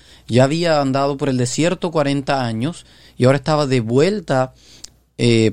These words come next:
para entrar a la Canaán, a la tierra prometida, y están un poco antes del Jordán, están justo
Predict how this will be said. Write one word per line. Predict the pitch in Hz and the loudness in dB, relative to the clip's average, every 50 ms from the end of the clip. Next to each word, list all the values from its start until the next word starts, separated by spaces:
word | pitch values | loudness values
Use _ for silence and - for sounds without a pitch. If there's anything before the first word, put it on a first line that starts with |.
| - - | -2 -2
para | - 127 117 117 | 0 0 0 0
entrar | 117 110 - 127 143 165 185 | -4 -4 -2 -2 0 2 2
a | 185 165 | 2 2
la | 143 131 127 123 | 2 0 -2 -2
Canaán, | - 120 113 113 110 110 113 120 131 147 190 254 - | -2 -4 -2 -2 -4 -2 -2 -2 -2 -2 -4 -8 -8
a | - 107 | -10 -8
la | 104 104 101 98 - | -6 -6 -6 -6 -8
tierra | _ - 113 120 127 123 139 131 | _ -2 0 2 2 2 2 0
prometida, | 147 151 151 160 156 135 190 208 233 233 175 151 156 165 - - _ _ _ - - _ - | 0 -2 -2 -2 -2 -2 -2 -2 0 0 0 0 0 -2 -8 -18 _ _ _ -20 -20 _ -6
y | - 139 139 | 0 2 2
están | 135 127 - 147 151 165 180 180 170 - - _ _ _ - | 2 2 2 0 2 2 0 -2 -6 -8 -10 _ _ _ -4
un | 175 165 151 | -4 -2 2
poco | - 196 185 - 165 151 151 | 2 2 2 2 0 0 0
antes | 147 160 180 160 - 156 143 131 | 0 -2 -2 -2 -2 -2 -2 0
del | 135 131 123 123 | 0 -2 -2 -2
Jordán, | 127 117 120 120 156 175 | -4 -4 -2 -2 -2 -2
están | 160 - - - - | -2 -2 -2 -4 -2
justo | - 170 170 - - - 156 147 131 120 - - | -2 -4 -6 -6 -4 -2 -2 0 0 -2 -6 -10